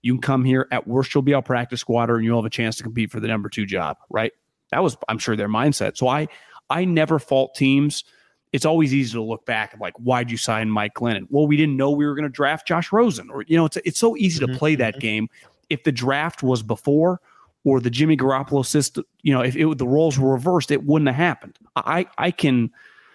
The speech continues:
Speaker 1: you could say, you know, "Probably gotta give him two million." Well, they thought at the time, like, "This is probably the best we can do as a backup," right?
Speaker 2: Yeah. I liked Colt McCoy, who costs less, but whatever.
Speaker 1: And maybe Colt was just so comfortable here, like,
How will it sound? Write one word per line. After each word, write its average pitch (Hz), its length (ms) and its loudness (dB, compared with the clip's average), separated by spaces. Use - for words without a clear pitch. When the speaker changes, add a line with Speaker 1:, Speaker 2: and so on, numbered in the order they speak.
Speaker 1:
you 147 180 2
could 139 120 0
say, 131 280 0
you 113 240 0
know, 117 180 0
"Probably 113 460 -4
gotta 120 260 0
give 120 100 0
him 117 60 2
two 135 160 2
million." 131 340 4
Well, 143 140 -4
they 151 200 2
thought 170 200 2
at 147 80 -8
the 120 60 -10
time, 127 300 -2
like, 107 120 -6
"This 123 120 -2
is - 40 -20
probably 123 240 -2
the 113 80 -6
best 117 320 -4
we 120 100 -6
can 110 120 -6
do 104 140 -4
as 104 60 -4
a - 40 -8
backup," - 400 -8
right? 113 180 -2
Speaker 2:
Yeah. 120 260 -2
I 160 80 0
liked 143 240 -2
Colt 131 180 -2
McCoy, 120 300 -2
who 107 80 -6
costs 123 320 -2
less, 113 240 -2
but - 320 -12
whatever. 104 400 -6
Speaker 1:
And 240 80 2
maybe 185 200 4
Colt 123 320 0
was 110 140 -4
just 107 140 -4
so 98 100 0
comfortable 110 500 -2
here, 104 280 0
like, 95 200 -2